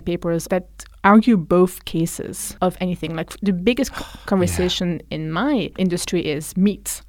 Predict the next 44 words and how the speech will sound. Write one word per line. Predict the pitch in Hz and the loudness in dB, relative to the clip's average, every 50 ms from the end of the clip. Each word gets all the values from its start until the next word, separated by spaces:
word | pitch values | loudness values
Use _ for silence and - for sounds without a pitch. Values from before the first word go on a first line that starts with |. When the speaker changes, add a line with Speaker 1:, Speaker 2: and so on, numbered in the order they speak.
| - - - - - - - | -20 -20 -20 -20 -20 -16 -8
Speaker 1:
to | - 202 185 170 | -4 -2 -2 -2
have | 160 - 180 180 180 180 | -2 -2 -2 0 0 2
meat | 185 185 180 - - | 0 0 0 -2 -4
or | 170 165 | -4 -4
not | 165 165 170 160 175 - | -4 -2 -4 -4 -4 -4
to | - 170 | -6 -6
have | - 160 160 - - | -6 -6 -8 -8 -8
meat, | - - - - 127 - - - 123 113 | -8 -6 -4 -2 -2 -2 -2 -4 -6 -6
Speaker 2:
<laughs> | - - | -4 -4
Speaker 1:
to | 110 | -4
be | 160 165 165 160 | -2 -2 -2 -2
vegan | 160 170 160 - 170 | -2 -2 -2 -2 -2
or | 165 165 | -2 -2
not | 180 208 214 | -2 -4 -4
to | - | -4
be | - 170 156 | -6 -6 -4
vegan, | 156 165 156 156 147 - 147 | -4 -4 -6 -6 -6 -6 -6
right? | 143 143 - 214 - - - 113 | -6 -6 -6 -8 -10 -12 -8 -6
Speaker 2:
Mm. | 98 95 92 92 90 85 85 - | -4 -4 -2 -2 -4 -6 -4 -2
Speaker 1:
There | 208 233 254 269 | 2 2 4 4
are | 285 285 - - | 2 0 -2 -8
so | - - - - - - 202 202 208 220 220 | -12 -10 -10 -4 0 2 4 6 6 4 4
many | 220 214 202 190 196 | 2 2 0 0 0
documents | 196 185 160 180 - - 196 180 170 175 175 170 | 0 2 0 0 0 -2 -2 0 0 0 -2 -4
and | - 180 | -4 -6
reports | 175 - - - - 180 170 - - | -6 -8 -8 -6 -6 -6 -6 -6 -6
on | - 190 190 180 | -4 -2 -2 -2
both | 165 180 175 175 - - | -2 -2 -2 -2 -4 -6
cases. | - - 175 - - - - - - - - - - - - - | -8 -8 -8 -8 -8 -10 -10 -10 -12 -14 -16 -18 -20 -20 -20 -8
Speaker 2:
That's | 202 160 143 175 170 151 - - - - | -2 0 0 0 0 -2 -6 -10 -8 -8
what | 139 127 131 | -6 -4 -4
makes | 117 117 - - - | -4 -4 -4 -4 -4
it | 151 - | 0 2
confusing. | 143 135 - 175 175 208 175 117 98 85 85 - - - - | 2 4 6 6 6 6 6 4 0 -2 -4 -8 -14 -10 0
That's | 135 139 156 185 - 165 | 2 4 4 6 6 6
what | 170 151 | 6 8
makes | 139 143 143 143 - - | 8 4 4 2 -2 0
everyone | - 135 143 151 123 117 120 120 | 2 4 4 6 6 6 4 2
think, | - - 131 117 117 - - | 4 4 4 2 2 4 4
"Oh, | 151 147 135 | 6 6 8
the | 131 | 8
whole | 135 143 - | 8 6 6
thing's | - 147 135 123 107 | 6 4 4 4 2
bullshit. | 104 127 120 117 | 2 0 0 0